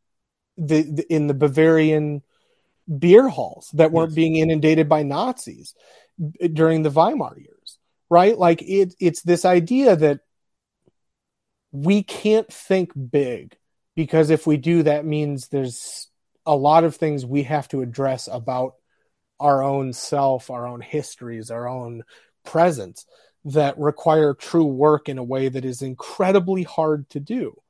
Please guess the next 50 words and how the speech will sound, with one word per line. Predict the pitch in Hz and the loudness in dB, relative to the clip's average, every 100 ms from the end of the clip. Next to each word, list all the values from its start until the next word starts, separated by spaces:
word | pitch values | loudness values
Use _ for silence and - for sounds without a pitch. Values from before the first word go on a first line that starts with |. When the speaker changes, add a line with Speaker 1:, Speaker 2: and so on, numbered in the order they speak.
| _ _ | _ _
Speaker 2:
Well, | 226 262 247 | 0 2 2
and | 269 | 0
it's | 151 | 0
a | 269 | -8
cynical | - 285 285 - 214 - | -6 -4 -4 -2 -4 -4
argument | 214 233 190 117 143 | -6 -6 -8 -8 -6
because | 156 185 | -4 -2
what | 196 | -2
the | 151 | -2
Speaker 1:
Yeah. | 165 | -2
Speaker 2:
right | 185 170 - | -4 -6 -8
says | - 262 254 - | -4 0 0 -2
is | 139 131 - _ | -6 -6 -12 _
shit | - - 254 | -12 -8 -8
has | 220 196 | -8 -6
gotten | 196 175 | -4 -4
so | 160 185 180 | -6 -6 -4
off | 160 - | -4 -4
track, | 208 185 - | -2 -2 -2
we | 185 | -4
have | 180 190 | -4 -4
to | 165 | -6
go | 151 | -6
back. | 113 151 117 - - - _ - | -6 -8 -8 -14 -20 -20 _ 2
Speaker 1:
Exactly. | 185 156 151 131 220 | 4 6 6 6 4
Speaker 2:
We | |
ha-, | 226 220 | 0 0
we | 202 | 0
have | 226 226 | 0 0
to | |
go | 240 208 | -2 0
back | 170 170 - | -2 -4 -4
to | 170 147 139 143 - | -4 -4 -6 -14 -8
pre-liberalism. | 226 240 254 226 156 147 113 110 127 139 | -2 0 -2 -4 -6 -8 -10 -10 -8 -6
We | 175 | -4
have | 175 | -4
to | 160 | -2
go | 185 | -2
back | 151 143 143 | 0 -2 -4
Speaker 1:
Yep. | - - | -6 -8
Speaker 2:
to, | 127 127 127 | -6 -4 -6
uh, | 135 123 120 - | -8 -8 -10 -6
feudal | 180 220 208 190 | -4 -2 -2 -2
type | 175 160 | -4 -6
society | - 147 - 110 110 110 123 - 170 | -8 -12 -10 -10 -12 -12 -12 -12 2
Speaker 1:
Yep. | 165 170 | 4 4
Speaker 2:
that | 185 | -2
is | - | -6
based | 165 165 - | -2 -2 -4
on | 160 143 139 139 | -4 -2 -2 -6